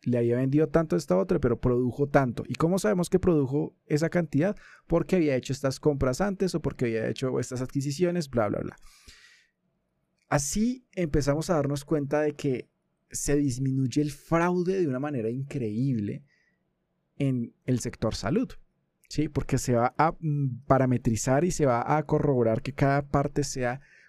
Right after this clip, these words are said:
como dice que es. Con eso las autoridades competentes van a poder entrar y decir, "Ah, sí, efectivamente se siguió el conducto regular". ¿Y qué es lo que pasa?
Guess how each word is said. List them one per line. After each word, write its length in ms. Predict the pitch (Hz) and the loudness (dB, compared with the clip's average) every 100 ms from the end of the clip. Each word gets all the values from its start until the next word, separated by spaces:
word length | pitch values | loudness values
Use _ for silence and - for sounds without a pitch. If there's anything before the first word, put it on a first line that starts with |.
| _ | _
como 300 | 123 117 107 | -2 -2 -2
dice 260 | 101 104 | -2 -4
que 200 | - 113 | 0 0
es. 200 | 104 - - - - | 0 -6 -14 -20 -8
Con 140 | - 139 | -2 0
eso 140 | 156 | 0
las 120 | 143 | 0
autoridades 480 | 220 185 156 139 131 | -2 -2 -2 -2 -4
competentes 640 | - 160 123 127 120 131 | -10 -8 -6 -4 -6 -6
van 140 | 127 135 | -4 -4
a 100 | 139 | -2
poder 280 | 143 117 | 0 2
entrar 340 | 120 127 143 143 | 0 0 0 2
y 40 | |
decir, 220 | 135 123 - | 2 0 -2
"Ah, 160 | 123 113 | -4 -4
sí, 200 | - - - _ - | -8 -14 -20 _ -14
efectivamente 720 | 113 120 - 123 139 160 151 | -4 -4 0 -2 0 -4 -4
se 100 | 131 | -6
siguió 240 | 117 117 110 | -10 -6 -6
el 60 | |
conducto 380 | 113 117 117 123 | -4 -4 -4 -2
regular". 380 | 120 113 104 - - - _ | -2 -2 -2 -4 -10 -14 _
¿Y 120 | - 143 | -6 -2
qué 160 | 170 | 0
es 80 | 170 | 0
lo 100 | 190 | 0
que 120 | 185 | -2
pasa? 400 | 143 175 139 - | -2 -2 -2 -12